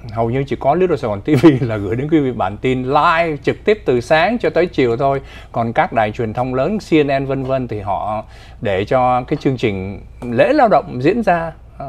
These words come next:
không có sứ ngôn viên chính thức. Ấy vậy mà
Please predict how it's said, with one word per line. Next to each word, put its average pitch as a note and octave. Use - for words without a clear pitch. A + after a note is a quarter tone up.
không E3+
có F3+
sứ G#3+
ngôn G3
viên E3+
chính G#3
thức. C#4
Ấy C4+
vậy D#3
mà C#3